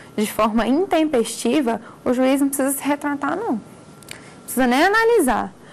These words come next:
porque o único vício insanável de um recurso seria a intempestividade. Então, se o recurso for intempestivo, não há necessidade de retra-, de juízo de retratação, tá?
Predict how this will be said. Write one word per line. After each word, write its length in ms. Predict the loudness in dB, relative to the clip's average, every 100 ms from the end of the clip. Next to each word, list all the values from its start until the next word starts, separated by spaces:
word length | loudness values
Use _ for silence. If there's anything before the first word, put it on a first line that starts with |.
| -10 -4
porque 260 | -2 2 2
o 40 |
único 420 | 4 2 2 0
vício 420 | 2 0 0 -2 -2
insanável 1000 | 0 0 2 2 2 2 2 0 0 -2 -4 -10
de 120 | -2 0
um 60 |
recurso 680 | 0 -2 0 -2 -2 -4 -6 -6 -14
seria 580 | -4 0 2 2 2 0 -4 -10 -2
a 160 | 0
intempestividade. 1080 | 0 0 0 0 -2 0 0 0 -2 -4 -8 -14 -20 -4
Então, 180 | 0 2
se 100 | 2
o 40 |
recurso 360 | 2 2 0 0
for 100 | 2
intempestivo, 1000 | 2 2 2 0 0 2 2 4 0 -2 -8 -18 -10 -4
não 260 | 0 2
há 160 | 2 2
necessidade 840 | 0 0 -2 0 0 2 0 -2 -6 -14 -4
de 80 | 0
retra-, 440 | 0 -2 -2 -2
de 220 | 0 0
juízo 500 | 2 2 2 2 0 -4 -8 -4
de 160 | 0 2
retratação, 1160 | 2 0 0 0 2 2 2 2 -2 -2 -4 -10 -16 -20 -20 -20 -20 -20 -20 -10 -2
tá? 280 | 0 0